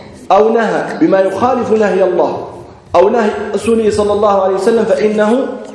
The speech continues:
لا يطاع في ذلك، لأن طاعته ليست استقلالا، إنما هي طاعة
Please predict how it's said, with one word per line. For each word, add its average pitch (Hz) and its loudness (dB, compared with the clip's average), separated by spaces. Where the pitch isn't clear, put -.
لا 190 4
يطاع 185 0
في 165 -4
ذلك، 131 -2
لأن 165 0
طاعته 185 0
ليست 196 -2
استقلالا، 156 -2
إنما 190 2
هي 180 2
طاعة 214 0